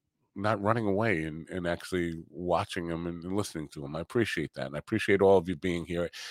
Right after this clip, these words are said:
every morning. It's been, um, it's been fun doing the morning shows. I wish we could get more guests on. I have to be more active and, um,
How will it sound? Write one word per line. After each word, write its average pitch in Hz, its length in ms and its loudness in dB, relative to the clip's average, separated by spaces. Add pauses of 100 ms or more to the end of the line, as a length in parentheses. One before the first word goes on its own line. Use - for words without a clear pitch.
(140)
every 98 200 8
morning. 95 280 8
It's - 160 -4
been, 120 300 12 (580)
um, 110 640 12 (1300)
it's - 160 -20
been 180 160 12
fun 165 460 12
doing 110 300 6
the 101 60 4
morning 98 280 4
shows. 98 260 2
I 101 80 8
wish 127 320 4
we 131 120 4
could 104 180 -4
get 104 220 4
more 98 420 8 (580)
guests 98 320 8
on. 101 200 4
I 95 140 4
have 117 240 6
to 98 180 4 (120)
be 98 140 4
more 90 340 2
active 80 580 2 (100)
and, 71 360 2
um, 69 400 -2